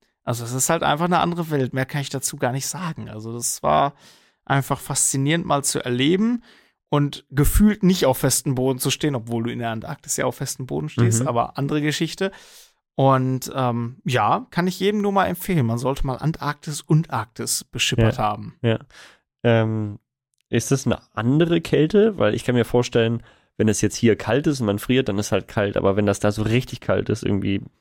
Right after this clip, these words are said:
Speaker 2: keine Ahnung, wie kalt es dort ist, minus dreißig Grad?
Speaker 1: Ich kann's dir gar nicht mehr sagen, wie kalt es war, aber ja, es ist natürlich eine andere Kälte. Du hast natürlich auch, also ganz anderen, also sag mal, Tagesablauf, als du's gewöhnt bist.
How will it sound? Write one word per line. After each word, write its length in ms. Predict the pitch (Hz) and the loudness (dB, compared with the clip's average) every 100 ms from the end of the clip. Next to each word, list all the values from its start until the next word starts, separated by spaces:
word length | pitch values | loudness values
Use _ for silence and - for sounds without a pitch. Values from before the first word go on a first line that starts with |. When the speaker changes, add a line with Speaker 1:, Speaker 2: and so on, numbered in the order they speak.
| _ | _
Speaker 2:
keine 120 | 101 | -2
Ahnung, 200 | 95 92 110 | -2 -2 -8
wie 100 | 101 | -6
kalt 240 | - 110 | -4 -4
es 60 | 120 | -2
dort 140 | 107 | 0
ist, 280 | 107 117 - | 0 -4 -10
minus 300 | 120 107 110 | -10 -10 -10
dreißig 540 | - 113 123 - - _ _ | -8 -6 -6 -12 -18 _ _
Grad? 120 | - 123 131 | -4 -4 -4
Speaker 1:
Ich 80 | - | -2
kann's 200 | 156 151 | -2 0
dir 100 | 147 | 2
gar 120 | 139 | 2
nicht 100 | 139 | 2
mehr 120 | 139 131 | 2 2
sagen, 300 | 131 139 143 | 2 2 0
wie 80 | 135 | -2
kalt 280 | - 143 160 | 0 0 0
es 160 | 156 | -2
war, 100 | 156 160 | 0 2
aber 120 | 135 | 2
ja, 320 | 120 127 151 | 2 2 2
es 120 | 123 | 0
ist 120 | 139 | -2
natürlich 400 | 175 160 170 165 | -2 -2 -2 -2
eine 120 | 175 147 | 0 0
andere 200 | 156 160 | -2 -6
Kälte. 460 | - 156 165 190 | -4 -2 -2 -4
Du 200 | 175 135 135 | -4 -2 -2
hast 180 | 135 | -2
natürlich 460 | 135 127 139 127 - | -4 -4 -4 -6 -4
auch, 280 | 123 120 - | -4 -4 -6
also 320 | 117 113 - _ _ _ _ | -10 -8 -10 _ _ _ _
ganz 280 | _ 135 - - | _ -6 -4 -2
anderen, 500 | 139 - 117 107 - | -4 -4 -6 -6 -14
also 280 | 110 110 - _ _ _ _ _ _ _ _ _ _ | -18 -20 -20 _ _ _ _ _ _ _ _ _ _
sag 160 | - - | -16 -14
mal, 100 | - - | -14 -10
Tagesablauf, 960 | - 123 135 160 165 160 165 185 214 143 | -4 0 2 2 2 2 2 4 2 0
als 180 | 135 | -2
du's 160 | - - | -2 -4
gewöhnt 400 | 127 120 131 180 | -4 -2 -2 0
bist. 240 | 220 214 | -2 -4